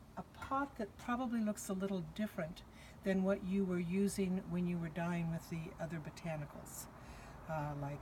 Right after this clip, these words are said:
Osage or Cochineal or Madder or what have you. What you want with indigo is a pot that is taller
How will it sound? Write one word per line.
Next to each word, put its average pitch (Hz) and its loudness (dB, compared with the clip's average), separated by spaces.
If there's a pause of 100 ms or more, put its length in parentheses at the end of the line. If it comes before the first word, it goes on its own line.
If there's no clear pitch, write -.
(220)
Osage 147 -2
or 151 -4
Cochineal 147 -4 (120)
or 143 0
Madder 151 0
or 139 -4
what 139 -4
have 165 -2
you. 139 -2 (720)
What 277 4
you 285 6
want 226 6
with 185 4 (100)
indigo 202 6 (760)
is 196 6
a 190 2 (260)
pot 247 2 (560)
that 196 10
is 185 2 (1080)
taller 208 6